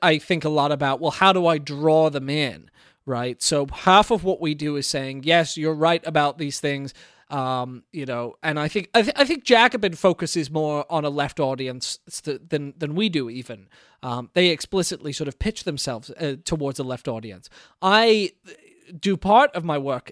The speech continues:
in, in that way, but I, I also do kind of, well, how do I take someone who is left curious or who isn't even curious? And how do I get that person to want to listen just through putting out articles that are interesting and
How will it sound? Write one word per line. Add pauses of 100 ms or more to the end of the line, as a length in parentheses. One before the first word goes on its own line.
in,
in
that
way,
but
I,
I
also
do
kind
of,
well,
how
do
I
take
someone (360)
who
is
left
curious
or
who
isn't
even
curious? (340)
And
how
do
I
get
that
person (280)
to
want
to
listen
just
through
putting
out
articles
that (760)
are
interesting (400)
and